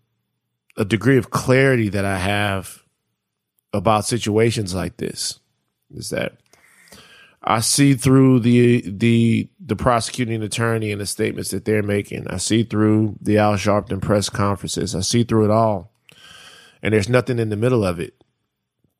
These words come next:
I mean, there might be well-meaning people. There might be well-intentioned people, but we're gonna be back here again.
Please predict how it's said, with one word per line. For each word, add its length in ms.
I 80
mean, 200
there 120
might 200
be 100
well-meaning 680
people. 440
There 100
might 180
be 100
well-intentioned 840
people, 280
but 120
we're 160
gonna 160
be 100
back 240
here 160
again. 420